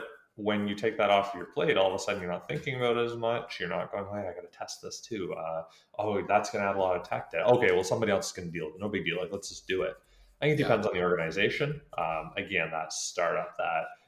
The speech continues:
Speaker 1: let's move super fast kinda thing, that's gonna be a little bit different. But, um, in an established company, I think everyone doing everything, so to speak,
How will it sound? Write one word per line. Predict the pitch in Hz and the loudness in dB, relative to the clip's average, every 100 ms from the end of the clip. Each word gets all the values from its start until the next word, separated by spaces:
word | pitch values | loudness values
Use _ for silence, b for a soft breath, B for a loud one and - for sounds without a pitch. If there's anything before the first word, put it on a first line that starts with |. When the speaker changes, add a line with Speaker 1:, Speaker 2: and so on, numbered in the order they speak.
| _ | _
Speaker 1:
let's | 95 92 - | 2 2 0
move | 95 87 85 | -2 -2 -4
super | - - 120 107 104 | -8 -2 0 2 -2
fast | - 92 87 - | -2 -2 -2 -4
kinda | 92 85 85 82 87 - | -4 -4 -2 -2 -4 -6
thing, | 85 80 - _ | -8 -8 -16 _
that's | 127 127 | -2 0
gonna | - 101 | 0 0
be | |
a | 92 | 2
little | 90 | 2
bit | 87 82 | 0 0
different. | 95 - - - - | -2 -2 -12 -14 -8
But, | 87 - 90 | -8 -4 -4
um, | 82 80 80 85 | -2 -4 -6 -8
in | 95 | -4
an | 90 | -4
established | 90 95 98 - - | -4 -6 -6 -6 -6
company, | 90 90 85 80 - | -6 -6 -8 -10 -12
I | |
think | - 87 80 _ _ _ _ - | -12 -12 -12 _ _ _ _ -4
everyone | 87 87 82 | -2 -2 -2
doing | 85 80 82 - _ | -4 -6 -10 -18 _
everything, | 92 90 80 - 82 98 | -2 -2 -6 -8 -8 -8
so | - - | -10 -10
to | - | -12
speak, | - 101 90 - | -6 -6 -6 -12